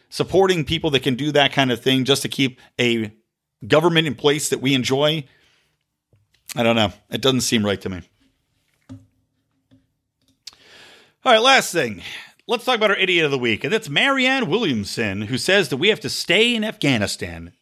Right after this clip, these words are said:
to advance feminism. What an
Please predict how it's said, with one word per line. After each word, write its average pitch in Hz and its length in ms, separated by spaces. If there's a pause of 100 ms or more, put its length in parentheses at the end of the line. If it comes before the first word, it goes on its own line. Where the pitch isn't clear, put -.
(140)
to 120 140
advance 123 600
feminism. 82 560 (1700)
What - 480 (640)
an 123 460